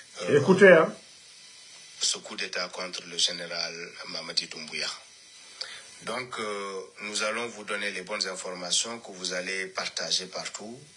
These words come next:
Speaker 1: à votre tour, pour informer le monde sur le génie.
Speaker 2: Écoutez.
Speaker 1: Euh,
Speaker 2: Hmm.
Speaker 1: le génie de, du pré-, de, des forces spéciales déjà.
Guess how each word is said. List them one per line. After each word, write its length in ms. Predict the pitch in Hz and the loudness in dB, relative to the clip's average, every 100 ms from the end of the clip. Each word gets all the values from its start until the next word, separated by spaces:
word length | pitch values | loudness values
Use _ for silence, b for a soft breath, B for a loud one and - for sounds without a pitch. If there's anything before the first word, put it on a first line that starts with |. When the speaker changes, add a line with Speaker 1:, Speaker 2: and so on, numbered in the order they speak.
| - | -8
Speaker 1:
à 100 | - | -6
votre 360 | 87 90 87 87 | -6 -6 -8 -8
tour, 340 | - 98 107 104 | -10 -10 -10 -12
pour 160 | 92 87 | -12 -8
informer 460 | 90 90 92 87 87 | -6 -4 -6 -6 -8
le 80 | 82 | -8
monde 360 | - 127 135 135 b b b b b b - | -6 -6 -6 -14 b b b b b b 0
sur 440 | - 123 123 127 123 - - | 0 2 -2 -4 -8 -16 -12
le 160 | 104 101 | -4 0
génie. 560 | 101 - 123 123 113 - _ _ _ _ - - - 139 | 4 4 2 -4 -10 -16 _ _ _ _ -20 -20 -6 -2
Speaker 2:
Écoutez. 420 | - 226 247 214 | 2 6 10 10
Speaker 1:
Euh, 280 | - - - | 8 0 6
Speaker 2:
Hmm. 240 | 156 123 - - - - - - | 8 6 0 -18 -20 -20 -20 -12
Speaker 1:
le 140 | 104 104 | -6 0
génie 680 | - 117 120 120 127 127 | 0 0 -4 -8 -8 -8
de, 280 | 117 101 98 | -8 -10 -10
du 120 | 98 98 | -12 -12
pré-, 360 | 110 104 113 | -10 -8 -8
de, 480 | 104 101 98 95 82 - _ _ - - | -8 -8 -6 -10 -12 -20 _ _ -20 -16
des 240 | 98 110 | -6 -4
forces 260 | - 120 123 | 0 0 2
spéciales 480 | - - - 87 82 | 0 2 0 0 -8
déjà. 260 | - - | -10 -10